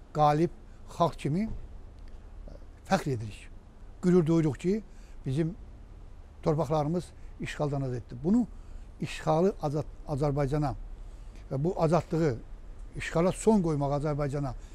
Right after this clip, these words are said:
verən cənab prezidentim İlham Əliyev oldu. Bu, Heydər Əliyevin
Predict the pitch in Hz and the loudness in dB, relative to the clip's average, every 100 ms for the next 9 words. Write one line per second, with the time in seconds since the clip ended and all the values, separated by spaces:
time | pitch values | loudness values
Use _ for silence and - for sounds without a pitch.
0 | - - - 156 160 240 233 - - - | -12 -6 2 6 6 4 2 -6 -10 -10
1 | - - - - - 147 156 - 147 139 | -10 -8 -6 -6 -2 0 0 2 0 0
2 | 135 170 - 135 139 143 127 110 95 - | 0 -2 -2 -2 0 0 0 -2 -6 -12
3 | - - - - - 139 170 311 262 - | -14 -14 -12 -10 -4 2 10 10 10 2
4 | - - - - - - - 151 160 156 | -10 -10 -10 -10 -10 -10 -4 0 2 2
5 | 147 156 214 | 2 2 0